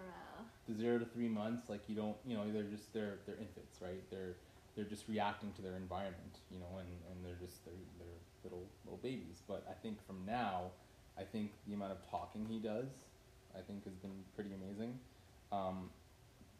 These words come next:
how much he reacts to stuff that you say, um, his vocabulary is amazing. Like, I don't know, there's just,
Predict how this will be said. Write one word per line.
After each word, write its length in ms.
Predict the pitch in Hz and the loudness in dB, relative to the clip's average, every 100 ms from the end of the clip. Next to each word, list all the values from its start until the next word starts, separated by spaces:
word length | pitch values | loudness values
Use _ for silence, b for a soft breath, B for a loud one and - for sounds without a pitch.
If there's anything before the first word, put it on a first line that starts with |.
| - | -2
how 60 | 127 | 2
much 200 | 123 120 | 4 2
he 60 | 117 | 2
reacts 440 | 104 98 95 104 - | 2 4 4 4 0
to 60 | |
stuff 220 | - 107 | -6 -4
that 80 | 110 104 | -4 -4
you 80 | 95 - | -6 -4
say, 360 | 87 90 127 151 - - - - - | -4 -2 -4 -6 -12 -16 -16 -10 0
um, 340 | 95 92 92 - - - - - | 2 4 0 -6 -16 -20 -12 -8
his 120 | 92 | -6
vocabulary 720 | 87 - 90 101 117 127 131 123 | -6 -4 -4 0 2 2 0 -2
is 80 | 117 | -2
amazing. 440 | 117 120 131 135 143 - - | 0 -2 -2 -4 -6 -10 -8
Like, 100 | 92 - - - | -8 -8 -14 -8
I 60 | 104 | -4
don't 100 | 92 | -2
know, 160 | 92 | -2
there's 160 | 101 95 | -4 -4
just, 140 | 104 | -10